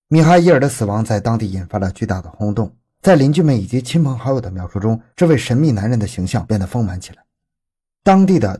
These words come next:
东正教会将米哈伊尔视作领袖，这位常年佩戴十字架的忠实信徒曾经去过耶路撒冷朝圣，也进入过约旦河受洗，这被视为一种高度虔诚的行为。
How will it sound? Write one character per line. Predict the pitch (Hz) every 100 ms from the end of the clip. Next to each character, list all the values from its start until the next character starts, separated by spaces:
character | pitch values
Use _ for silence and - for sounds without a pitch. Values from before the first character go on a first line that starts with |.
| _
东 | 175 180
正 | 180 143
教 | 98 160 104
会 | - 156 - _ _
将 | 160
米 | 151 98
哈 | 85 131
伊 | 135 147
尔 | 117
视 | - -
作 | 120 107
领 | 92
袖， | - - 113 - _ _ _ _ _ -
这 | 202
位 | 151
常 | - 117
年 | 165 139
佩 | 156 147
戴 | 131 98
十 | -
字 | 117 135
架 | 139
的 | 117
忠 | - 143 143
实 | 104
信 | 139
徒 | 101 98 107 - _ -
曾 | 170
经 | 185 185
去 | 180
过 | 123
耶 | 110 160
路 | 160
撒 | 123 151
冷 | 143 85
朝 | - 101
圣， | 123 131 - _
也 | 127 123
进 | 175
入 | 151 120
过 | 110
约 | 90 143
旦 | 151 131
河 | 95 107
受 | 120 156
洗， | 104 - _ _ _ _
这 | 135
被 | 120
视 | 117 123
为 | 120
一 |
种 | 113 95
高 | - 147 143
度 | 147 -
虔 | - 95
诚 | 98
的 | 90
行 | 87 -
为。 | 90